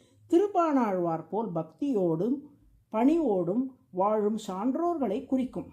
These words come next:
கர்த்தா என்றால் நன்மை செய்-, நன்மை செய்பவர் என்று பொருள். சத்துக்களுக்கு நன்மை செய்வதால் சத்கர்த்தா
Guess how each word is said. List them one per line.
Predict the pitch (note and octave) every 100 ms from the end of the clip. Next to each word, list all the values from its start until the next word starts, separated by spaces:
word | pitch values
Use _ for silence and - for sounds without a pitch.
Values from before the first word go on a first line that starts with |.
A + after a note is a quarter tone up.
| - - - -
கர்த்தா | - G#3 - A#3+ C4
என்றால் | D#4+ A#3+ G3 F#3+ A3
நன்மை | F#3 F3 B3+ C#4+ B3+
செய்-, | F#3
நன்மை | F3 G3+ C4+ E4+
செய்பவர் | D#4+ G3+ F3+ F3+ F3 -
என்று | G#3 F#3 F3 A3+
பொருள். | C4 G#3+ - - _ _ _ _ _ _ _ D#4
சத்துக்களுக்கு | D#4+ - G4+ - C#4 A3 - G3
நன்மை | F#3+ A#3 C#4
செய்வதால் | C4 F#3 E3+ F3+ F#3 A3 C4+ -
சத்கர்த்தா | D#4 D#4+ - D4+ B3 - A#3 G3